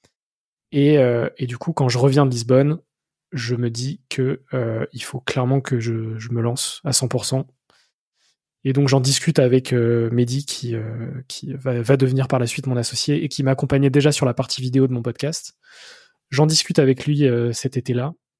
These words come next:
et je lui dis, euh, « Faut absolument qu'on se lance, euh,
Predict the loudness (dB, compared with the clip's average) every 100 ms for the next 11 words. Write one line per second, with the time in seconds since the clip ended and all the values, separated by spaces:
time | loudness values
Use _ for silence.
0 | _ -10 -8 -8 -6 -4 -2 -4 -6 -10
1 | -10 -6 -2 0 0 -2 -6 -6 -6 -10
2 | -18 _ _ _ _ _ _ _ -6 -2